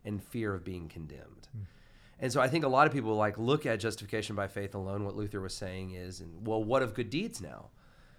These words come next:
Speaker 1: And I love this, th-, what this confession is saying is, no, actually now and only now can you actually do a good deed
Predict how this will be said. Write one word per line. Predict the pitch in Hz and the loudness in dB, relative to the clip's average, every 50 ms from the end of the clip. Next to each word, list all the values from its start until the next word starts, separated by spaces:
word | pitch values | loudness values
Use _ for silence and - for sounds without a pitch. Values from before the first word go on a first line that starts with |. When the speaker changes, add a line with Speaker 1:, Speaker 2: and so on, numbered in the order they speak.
| - - - - - | -20 -20 -16 -6 -2
Speaker 1:
And | 120 120 113 110 107 107 101 98 98 - - - | 2 2 4 4 4 4 2 0 -2 -4 -4 -2
I | - | 2
love | 123 123 131 135 110 | 4 6 6 6 4
this, | 113 107 | 2 -4
th-, | 98 117 127 117 | -2 -2 -2 -2
what | 117 120 117 117 | 0 0 0 0
this | 120 - | -2 -4
confession | - 104 95 - 143 - - 131 | -4 -4 0 0 0 2 0 -2
is | 107 95 | -4 -4
saying | - 98 98 98 98 | -4 -4 -4 -4 -6
is, | 95 - - | -6 -2 2
no, | 135 175 165 107 85 - | 4 4 4 4 2 2
actually | 110 143 - - - 117 110 | 2 2 2 0 -2 -2 -2
now | 104 101 104 113 131 156 175 170 135 104 95 92 92 92 - - | -2 0 0 2 4 6 6 6 6 4 2 -2 -6 -8 -8 -4
and | 120 123 120 | -4 -2 0
only | - 135 165 214 240 220 147 | 2 2 4 4 6 6 4
now | 113 101 80 80 80 76 73 76 - - - - - - - - | 4 2 0 -2 -6 -8 -10 -12 -16 -18 -20 -20 -20 -20 -12 -4
can | - 143 135 | -2 0 2
you | 135 127 - - | 2 0 0 2
actually | 120 156 175 - - 180 165 156 151 | 2 2 2 2 2 2 4 2 4
do | 131 170 226 240 190 | 4 4 6 6 6
a | |
good | 127 127 120 107 | 6 4 2 0
deed | 98 107 98 85 80 92 104 117 120 | 0 -2 -2 -2 -2 -4 -6 -6 -8